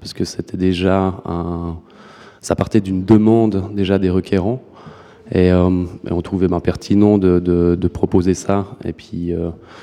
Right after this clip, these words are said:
puis la volonté de l'Evam, c'était de pérenniser en fait, euh, l'activité.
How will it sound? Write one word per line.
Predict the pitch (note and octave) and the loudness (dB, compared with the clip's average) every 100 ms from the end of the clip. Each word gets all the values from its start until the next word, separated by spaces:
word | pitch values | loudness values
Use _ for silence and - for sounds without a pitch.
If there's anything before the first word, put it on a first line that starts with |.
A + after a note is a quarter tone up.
| - - - | -20 -20 -12
puis | - | -2
la | F#2+ | 0
volonté | F2 G2 G2+ - | 2 2 2 0
de | F#2+ | 2
l'Evam, | G2 G#2 G2+ | 2 2 -2
c'était | - F#2 | -8 -6
de | F2+ - - - | -8 -8 -8 2
pérenniser | G2 G#2 G2+ G#2 G2 G2+ G2+ | 4 4 2 0 -2 -2 0
en | F2+ | -2
fait, | - F2+ - | -4 -6 -2
euh, | F#2 F2 - _ - | -2 -2 -10 _ -4
l'activité. | F2 - - F2+ F2+ A2 | -2 -2 -4 -4 -2 -2